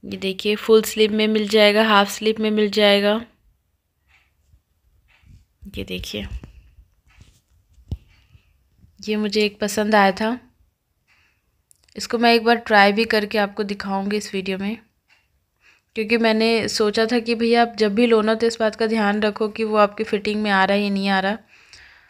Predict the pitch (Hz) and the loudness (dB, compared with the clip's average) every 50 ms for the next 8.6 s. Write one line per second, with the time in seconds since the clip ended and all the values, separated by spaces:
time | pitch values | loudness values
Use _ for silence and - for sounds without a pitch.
0 | _ _ _ _ _ _ _ _ - - 202 196 190 185 196 202 214 214 - 226 | _ _ _ _ _ _ _ _ -12 -8 -6 -6 -6 -2 -2 -2 -2 -2 -2 -4
1 | 208 208 - 220 220 202 214 202 208 226 208 214 220 208 208 202 208 208 196 202 | -4 -4 -4 -6 -4 -2 -4 -4 -4 -6 -6 -6 -4 -4 -2 -2 -2 -2 0 0
2 | 196 196 196 196 208 196 196 214 208 196 196 190 190 - 202 196 196 208 208 208 | 0 0 -2 -2 -6 -6 -4 -6 -6 -4 -4 -6 -6 -6 -8 -8 -8 -8 -10 -10
3 | 214 - - 202 202 - 220 233 233 214 226 226 220 220 214 220 226 220 226 220 | -8 -6 -8 -8 -4 0 0 0 0 2 4 6 6 6 6 4 2 6 6 6
4 | 220 220 220 202 196 208 208 214 226 - 226 214 202 202 220 214 208 214 226 233 | 6 4 0 -2 2 4 4 4 4 4 2 2 2 2 -2 -2 0 0 -2 -2
5 | - - 220 208 202 202 - 214 214 208 202 202 202 196 196 214 - - - - | -2 0 0 0 0 0 0 2 2 2 0 0 2 2 2 2 0 -8 -8 -4
6 | 226 220 214 208 208 208 214 220 - 233 233 240 254 262 - - - - _ - | 0 2 4 4 4 2 0 -4 2 4 6 6 6 4 2 -6 -18 -18 _ -12
7 | - - 220 208 214 214 202 214 208 208 220 208 202 208 202 190 208 220 214 - | -2 -2 0 2 2 2 4 6 6 6 4 4 4 2 2 4 2 0 2 2
8 | 214 202 202 208 202 202 202 - 208 202 208 233 | 0 2 2 2 2 2 2 0 -2 -2 -2 -6